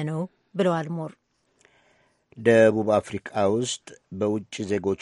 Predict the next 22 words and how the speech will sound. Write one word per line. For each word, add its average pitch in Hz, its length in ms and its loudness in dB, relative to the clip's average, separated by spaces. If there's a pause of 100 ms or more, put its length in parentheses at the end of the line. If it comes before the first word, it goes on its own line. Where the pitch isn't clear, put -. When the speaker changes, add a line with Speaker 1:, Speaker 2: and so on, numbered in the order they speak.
Speaker 2:
ላይ 101 220 -2
የሚደርሰው 95 640 -2
አመፅና 95 640 -4
ወከባ 92 360 -4 (680)
ወደ 98 160 -2 (280)
ከፋ - 260 -6 (120)
ደረጃ 90 320 -4 (120)
ከመሸጋገሩ 90 760 -4
በፊት 95 340 -6 (600)
ባለሥልጣናቱ 110 840 -4 (360)
ሊገቱት 107 540 -6
እንደሚገባ 90 720 -4 (280)
የተባበሩት 101 600 -6
መንግስታት 90 480 -8
ድርጅት 90 440 -10 (500)
የስደተኞች 92 960 -6
መርጃ 82 360 -6
መስሪያ 76 320 -10
ቤት 76 220 -12
አሳስቧል። 87 540 -6 (920)
ሊሳ 90 220 -10 (120)
ሽላይን 101 460 -4